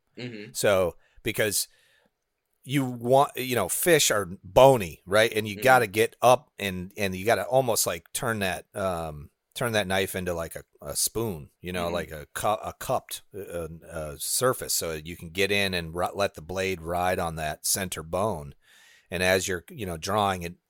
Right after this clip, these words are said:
Speaker 2: through, if you don't have flexibility, you're leaving meat on the bone,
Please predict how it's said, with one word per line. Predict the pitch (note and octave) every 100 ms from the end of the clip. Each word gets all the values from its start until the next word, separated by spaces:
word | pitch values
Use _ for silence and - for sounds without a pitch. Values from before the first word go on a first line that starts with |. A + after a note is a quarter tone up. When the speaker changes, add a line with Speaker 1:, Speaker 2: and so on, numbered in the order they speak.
| -
Speaker 2:
through, | B2 C#3 G#2 F2 - - - -
if | F#2+
you | C3+ D3
don't | D3 A2
have | A2+ G#2+
flexibility, | - G#2+ - G2 F#2+ D3 G2 F2 E2+ - _
you're | B2
leaving | A#2+ A2 F#2 F2
meat | F2+ F2
on | E2+
the | D#2+
bone, | D#2 A2+ C#2